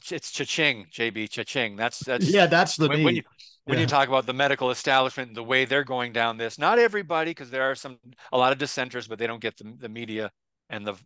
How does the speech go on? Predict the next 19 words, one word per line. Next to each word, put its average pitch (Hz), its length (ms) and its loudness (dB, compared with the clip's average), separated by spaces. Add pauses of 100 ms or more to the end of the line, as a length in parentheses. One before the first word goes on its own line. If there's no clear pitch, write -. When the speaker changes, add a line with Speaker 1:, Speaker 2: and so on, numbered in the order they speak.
(140)
Speaker 1:
the 107 120 -6
megaphones 117 600 -2
of 101 80 -8
the 107 60 -10
media. 110 380 -4 (500)
But 143 180 4 (960)
the 151 180 -2
American 185 760 0
Medical 156 440 0
Association 143 720 -4
also 160 420 -4
suggested 143 1000 -2
that 139 180 0 (360)
American 151 680 0 (220)
taxpayers 139 1000 0 (460)
should 156 280 -2
help 156 220 2 (320)
fund 208 460 4
these 135 440 -4